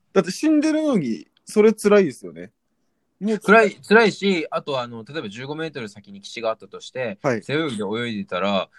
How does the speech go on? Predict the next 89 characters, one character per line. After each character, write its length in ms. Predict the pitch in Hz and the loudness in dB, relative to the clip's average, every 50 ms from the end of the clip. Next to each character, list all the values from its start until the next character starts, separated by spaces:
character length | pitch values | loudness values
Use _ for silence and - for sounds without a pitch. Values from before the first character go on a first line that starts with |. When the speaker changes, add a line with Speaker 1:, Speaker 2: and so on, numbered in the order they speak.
| - _ _ | -20 _ _
Speaker 2:
あ 100 | 101 98 | -10 -10
の、 460 | 95 90 90 90 87 87 87 90 - _ _ | -8 -8 -10 -10 -10 -10 -12 -14 -14 _ _
プ 80 | - 247 | -6 -4
ー 60 | 247 | 0
ル 60 | 208 | 2
だ 100 | 135 117 | 2 2
っ 60 | 101 | 2
た 100 | - 120 | 2 0
ら 120 | 117 113 - - | -2 -2 -2 -4
上 180 | 117 123 123 | -8 -12 -12
に 100 | 123 120 | -12 -14
フ 120 | - - 131 | -10 -8 -8
ラ 60 | 127 | -8
ッ 40 | - | -8
グ 100 | 107 92 | -10 -10
が 120 | 90 87 | -10 -10
あ 40 | 87 | -12
る 60 | 87 | -10
か 100 | - 90 | -10 -10
ら、 80 | - - | -6 -4
Speaker 1:
は 140 | 165 135 | -2 -4
い。 40 | 117 | -4
Speaker 2:
あ、 20 | 104 | -4
こ 80 | 135 | -8
こ 40 | 135 | -8
で、 320 | 139 147 131 107 98 98 - - | -6 -4 -4 -4 -6 -8 -10 -14
あ 80 | 110 | -12
の、 280 | 104 101 95 95 92 - | -10 -10 -10 -10 -12 -16
タ 180 | _ - 131 | _ -6 -4
ー 120 | 120 107 101 | -4 -4 -6
ン 20 | 101 | -8
決 100 | - 98 | -10 -10
め 80 | 95 | -10
れ 80 | 92 87 | -8 -8
ば 100 | 85 82 | -8 -10
い 40 | 87 | -10
い 40 | |
や 100 | 85 78 | -10 -12
っ 20 | - | -14
て 100 | _ 82 | _ -16
な 160 | 82 82 85 | -16 -14 -14
る 80 | 82 80 | -14 _
け 140 | 80 78 | -14 -12
ど、 140 | 85 92 98 | -8 -6 -4
Speaker 1:
は 120 | 101 120 113 | -4 -4 -4
い。 60 | 95 - - _ _ - | -6 -10 -16 _ _ -14
Speaker 2:
後 180 | 110 - 135 | -12 -8 -6
ろ 180 | 135 131 127 123 | -6 -4 -4 -4
グ 80 | 123 | -4
ー 180 | 127 123 120 117 | -4 -4 -4 -4
グ 80 | 117 117 | -4 -4
ー 60 | 117 | -4
グ 40 | 117 | -4
ー 20 | 107 | -6
っ 20 | |
て 80 | 92 85 | -8 -6
し 60 | - | -2
た 80 | - 95 | -2 -2
ら 60 | - | -2
手 120 | - 143 | -2 -2
の 100 | 131 113 | -4 -2
甲 120 | - 101 87 | 0 0 0
を 40 | |
バ 200 | - 104 110 113 | 2 2 2 2
ー 0 | |
ン 20 | 104 | 0
っ 60 | 92 | -2
て 80 | - 82 | -6 -10
打 60 | 80 | -12
っ 20 | - | -14
て 340 | _ _ 151 156 151 143 127 | _ _ 2 4 4 4 2
痛 140 | 202 - 107 | -2 -4 -6
い。 80 | 98 - - | -6 -6 -10
Speaker 1:
あ、 60 | - _ _ _ - | -14 _ _ _ -8
確 260 | - 170 - - - | -8 -8 -8 -8 -10
か 140 | - 110 104 | -12 -12 -14
に。 60 | - _ _ _ _ _ _ _ _ _ _ _ _ _ _ _ | -14 _ _ _ _ _ _ _ _ _ _ _ _ _ _ _
Speaker 2:
う 60 | 180 - | -16 -16
ん。 180 | 80 151 151 _ _ _ | -16 -16 -20 _ _ _
Speaker 1:
そ 140 | _ - 214 208 | _ -4 0 4
れ 300 | 220 214 214 214 185 - _ - | 4 4 4 2 -2 -8 _ -4
危 160 | 143 151 147 | -2 -2 -2
な 180 | 156 156 147 147 | -6 -8 -10 -10
い 40 | 147 | -10
っ 20 | |
す 120 | - - | -12 -16
ね。 220 | 101 85 82 - _ _ _ _ _ _ _ _ _ _ _ 101 | -20 -20 -20 -20 _ _ _ _ _ _ _ _ _ _ _ -4
Speaker 2:
痛 240 | 101 101 135 123 | 0 4 4 4
い。 160 | 107 98 - | 4 2 -2